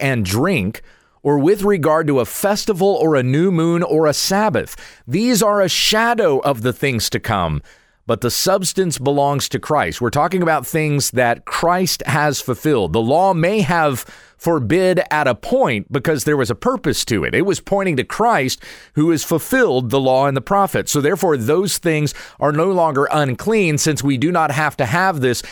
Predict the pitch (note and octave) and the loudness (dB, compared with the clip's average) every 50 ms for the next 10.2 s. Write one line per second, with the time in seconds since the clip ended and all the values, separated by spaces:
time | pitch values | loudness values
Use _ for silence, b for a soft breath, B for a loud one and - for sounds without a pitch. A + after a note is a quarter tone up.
0 | B B B - - - F3+ F3 E3 D3+ C#3+ D3 F3 G3+ G3+ E3+ C3+ A#2+ - - | B B B -8 -2 0 0 2 2 2 2 2 0 2 2 0 0 -2 -2 -2
1 | C3 B2 A2 G#2 G#2 G#2 F#2+ G2 G#2+ A2+ - C3 A#2 B2+ C#3+ C#3+ D3 D3 C3+ B2+ | -2 0 0 0 0 0 0 0 0 0 0 -2 0 0 0 2 2 2 0 0
2 | - - C#3+ C#3 C3+ C3 B2 A#2 A2+ G#2 G#2+ - - A#2+ A2+ G2+ - A#2+ - C3 | 0 0 0 2 2 2 2 0 -2 -2 -2 -2 -2 -2 -2 0 -2 -4 -4 -4
3 | A2 A#2+ E3 E3+ C#3+ A2+ F#2+ G2+ F#2 - A#2 - - D3+ D3 C3+ - - C3+ C3 | -2 0 0 2 2 2 0 0 -2 -2 -6 -2 -2 -2 0 0 -2 0 0 0
4 | A#2+ A2 A2 A#2 B2+ B2+ A#2 G#2 A2+ A2+ A2 A2 G#2+ G#2+ F#2+ A#2 - - E3 F3 | 0 0 0 0 0 0 0 0 0 0 0 0 -2 -2 -2 -4 -4 -2 0 0
5 | F3+ F3+ F3 D#3+ D#3+ D#3 - E3 E3 D3+ B B B B B B - D3+ D3+ D3 | 0 0 0 -2 -2 -2 0 0 0 -2 B B B B B B 0 2 2 2
6 | - D3 C#3+ C#3+ C#3 C#3 A#2+ - D3+ B2+ A#2+ A#2+ A#2+ G2+ B2+ - - E3+ F3 D#3+ | 2 0 -2 0 0 -2 0 0 0 2 2 2 0 -2 -2 -4 -2 -2 -2 -2
7 | - G#2 E2 C#2 D#2+ A2 C#3 D#3 E3 D#3+ E3 D#3 B2+ B2 C3 B2+ C3 B2+ - - | -2 -2 -2 -2 -2 -2 0 0 0 -2 -2 -2 -2 -2 -2 0 -2 -4 -4 -2
8 | - B2 A#2+ A#2 A#2+ A#2 A2+ F#3 B3 B3 G3+ D#3 A#2+ G#2+ G#2+ G#2+ G2+ G2+ G2+ F#2+ | -2 0 2 2 0 0 0 -2 0 0 0 0 0 0 0 0 0 0 0 0
9 | E2 B1+ B B B B B - - D3 C3+ - - D3 D3 C#3 B2+ A2 C3+ C#3+ | -2 -2 B B B B B -4 -2 -2 -2 0 0 0 0 2 0 0 0 0
10 | D3+ D3+ C#3 A#2+ | 0 0 0 -2